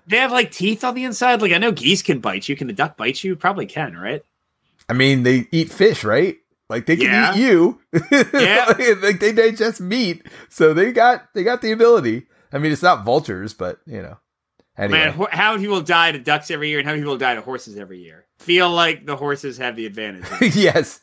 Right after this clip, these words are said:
Speaker 2: yes. Well, and deer, like, kill more people than anybody.
Speaker 1: Well,
Speaker 2: And, like,
Speaker 1: yes, there you go.
Speaker 2: same kind of hoof animal.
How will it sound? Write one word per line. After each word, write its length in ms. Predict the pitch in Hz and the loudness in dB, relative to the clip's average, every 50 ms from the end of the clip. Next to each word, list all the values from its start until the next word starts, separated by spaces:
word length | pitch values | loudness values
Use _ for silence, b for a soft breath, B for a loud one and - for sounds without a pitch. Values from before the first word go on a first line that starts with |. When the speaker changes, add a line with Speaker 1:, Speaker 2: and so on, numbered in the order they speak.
| _ _ | _ _
Speaker 2:
yes. 260 | - 104 87 - - | -4 -4 -4 -4 -6
Well, 180 | - 123 143 147 | -2 2 4 4
and 240 | 151 160 151 147 127 | 6 4 4 2 4
deer, 340 | 139 160 175 165 147 135 127 | 4 6 6 6 6 6 4
like, 240 | 113 110 123 127 | 4 2 2 0
kill 180 | - - 127 123 | 0 2 2 2
more 220 | 123 123 123 120 | 2 2 0 0
people 200 | 101 127 131 117 | 0 0 -2 -2
than 100 | 113 113 110 | -2 0 0
anybody. 520 | 120 131 127 110 87 95 95 101 101 110 | 0 2 0 0 0 -2 -2 -2 -2 -2
Speaker 1:
Well, 260 | 202 208 196 180 170 - | 2 2 2 2 2 0
Speaker 2:
And, 160 | 151 151 147 | 0 2 4
like, 140 | 151 151 143 | 4 4 4
Speaker 1:
yes, 180 | 160 135 135 - | 4 2 -2 -2
there 160 | 185 180 180 | 0 2 2
you 200 | 165 156 127 131 | 2 2 0 -2
go. 60 | 113 107 | -4 -4
Speaker 2:
same 280 | 107 - 175 160 160 151 | 0 2 4 4 4 4
kind 200 | 143 156 151 143 | 2 2 4 4
of 300 | 135 127 123 127 117 - | 4 4 4 2 0 0
hoof 380 | - 156 156 147 143 139 127 127 117 123 _ _ _ _ _ _ - | 0 2 4 4 4 2 0 -6 -16 -20 _ _ _ _ _ _ -4
animal. 600 | 127 127 131 135 131 127 123 120 123 123 120 b | -2 0 2 2 4 4 6 6 6 4 2 b